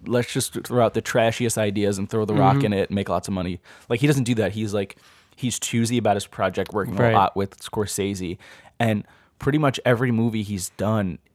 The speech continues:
Speaker 1: not e-, maybe in the last ten years, has, has at least, like, had some, like, critical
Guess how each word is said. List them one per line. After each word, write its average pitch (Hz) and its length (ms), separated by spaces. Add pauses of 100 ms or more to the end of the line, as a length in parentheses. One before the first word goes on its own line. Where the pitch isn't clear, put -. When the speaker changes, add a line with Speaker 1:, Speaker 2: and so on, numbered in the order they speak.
(100)
Speaker 1:
not 185 180
e-, 113 40 (120)
maybe 147 320
in 131 80
the 110 140
last 95 340
ten 98 220
years, 117 340
has, 98 240 (160)
has 110 240
at - 140
least, 135 280
like, 82 140
had 101 220
some, 110 360
like, 87 180
critical 98 520